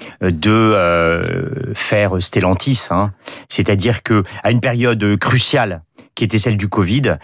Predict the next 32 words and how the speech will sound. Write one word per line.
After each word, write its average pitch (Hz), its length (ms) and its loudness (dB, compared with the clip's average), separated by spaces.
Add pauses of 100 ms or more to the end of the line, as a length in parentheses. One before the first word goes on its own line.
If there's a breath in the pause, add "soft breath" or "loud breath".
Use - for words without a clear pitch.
(140 loud breath)
à 104 40 2
une 104 120 4
période 113 260 0
cruciale 117 680 0
de, 98 140 -2
pour 101 300 0
l'industrie 104 400 -2
automobile, 101 540 2 (260 loud breath)
il 95 100 2
a 101 60 2
bougé. 98 420 0 (840 loud breath)
Et 101 60 0
ça, 139 180 0
c'est 117 160 -4
la 98 120 0
prime, 104 580 0 (200)
d'ailleurs, 104 480 2 (380 soft breath)
euh, 95 400 0 (160)
c'est - 160 -2
la - 100 2
marque, - 480 -2 (540)
euh, 98 40 -6
distinctive 113 1120 -2 (320 loud breath)
de, 117 560 2
euh, 90 800 0 (460 loud breath)
de 110 140 2
tous 139 180 0
ces 113 240 0
patrons, 135 540 0 (320 loud breath)
euh, 101 200 2
qui, 110 300 2
euh, 95 220 4